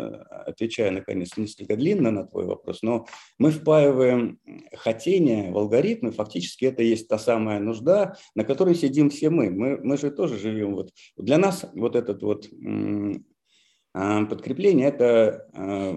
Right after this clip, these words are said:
это допамин. Да, это вот. И наши ценности, они формируются н-, не в коре, а вот в подкорке, в, в базальных ганглиях,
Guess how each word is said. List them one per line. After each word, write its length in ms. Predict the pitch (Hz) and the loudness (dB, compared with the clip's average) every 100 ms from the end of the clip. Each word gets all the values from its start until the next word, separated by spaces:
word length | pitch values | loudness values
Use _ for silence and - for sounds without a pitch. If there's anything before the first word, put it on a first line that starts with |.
| - - - | -10 -16 -10
это 220 | 120 135 | -4 -4
допамин. 640 | 110 123 113 95 80 - _ _ _ _ _ | -2 2 2 2 -2 -10 _ _ _ _ _
Да, 120 | - 117 | -8 -6
это 240 | 98 92 | -6 -6
вот. 320 | 92 - - _ _ _ _ - | -8 -8 -16 _ _ _ _ -4
И 180 | 110 | 0
наши 260 | 113 113 113 | 2 0 -4
ценности, 840 | - 208 196 151 - 117 110 90 - | 0 0 2 -2 -4 -6 -6 -6 -8
они 200 | 98 107 | -6 -4
формируются 1040 | 110 104 110 110 104 104 - 95 95 92 - - | -4 0 2 2 2 -2 -4 -4 -4 -8 -20 -10
н-, 240 | 104 107 - | -6 -6 -2
не 200 | 110 113 | -2 -2
в 100 | 113 | 0
коре, 560 | 117 131 202 202 - - | 0 2 0 -2 -6 -8
а 160 | 95 | -6
вот 220 | 92 90 _ _ | -6 -8 _ _
в 160 | 95 - | -20 -6
подкорке, 800 | 101 - - 196 - 135 107 107 - | -4 -2 -2 -2 -2 -2 -2 -6 -14
в, 600 | - - - 92 95 92 | -16 -14 -6 -2 -2 -2
в 20 | 87 | -4
базальных 500 | - 95 98 90 90 - | -6 -4 -2 -4 -4 -2
ганглиях, 460 | 185 170 139 107 | 0 0 0 -2